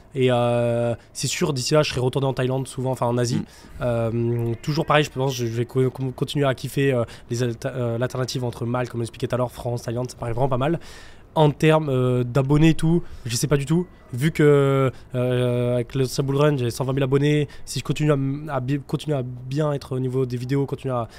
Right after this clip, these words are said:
Speaker 1: à bien poster et tout, euh, je pense que je pourrais atteindre, euh, déjà le million d'abonnés sur Twitter, ça me paraît pas déconnant.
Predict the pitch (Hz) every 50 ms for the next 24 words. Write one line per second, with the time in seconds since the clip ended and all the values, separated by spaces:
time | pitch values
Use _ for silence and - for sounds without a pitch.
0 | - - - 123 123 143 139 120 156 147 - - 160 151 135 - 156 165 175 170
1 | - - - - 131 123 - - - - 165 170 175 - - 135 127 123 120 -
2 | 131 127 123 - 135 131 127 123 123 123 123 123 123 143 147 135 - 165 147 151
3 | 151 156 151 143 135 143 151 143 - - - 139 - 156 160 - - - 117 113
4 | 117 117 113 - 147 143 139 - 139 139 147 160